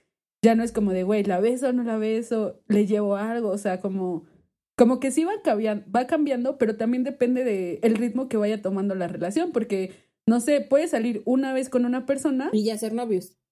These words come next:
Speaker 1: y X, ajá, o sea, solo fue esa vez porque no, no estuvo chido, no tuvieron esa, ese match, algo.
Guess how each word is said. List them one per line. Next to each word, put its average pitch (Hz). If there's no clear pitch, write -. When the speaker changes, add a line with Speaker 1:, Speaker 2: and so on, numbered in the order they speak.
Speaker 1:
y 254
X, 302
ajá, 220
o 320
sea, 269
solo 285
fue 277
esa 254
vez 247
porque 226
no, 208
no 226
estuvo 226
chido, 254
no 226
tuvieron 196
esa, 185
ese 202
match, 208
algo. 220